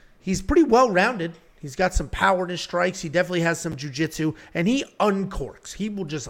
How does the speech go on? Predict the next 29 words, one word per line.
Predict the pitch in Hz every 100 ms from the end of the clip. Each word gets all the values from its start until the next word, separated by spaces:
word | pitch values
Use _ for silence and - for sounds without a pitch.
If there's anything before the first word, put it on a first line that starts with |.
| 107
let | 120 135 180 180 - - _
things | - - 175 165 135
go. | 151 135
Seems | - 285 415
a | 330
little | 294 330
slow | - 214 214 214
in |
his | 202
striking, | 196 175 175 185
not | 190
the |
fastest | 185 180 156 165 -
guy, | 156 135 - - - _
but | 175
he | 165 170
is | 170
powerful, | - 156 147 - 143
and | 139
I |
mentioned | 139 139 139
that | 135 127
good | 151 120
B | 135
J | 127 127 123
J | 120 120 110 - - - - - - -
on | 143 135 127
the |
ground. | 113 123 117 117 113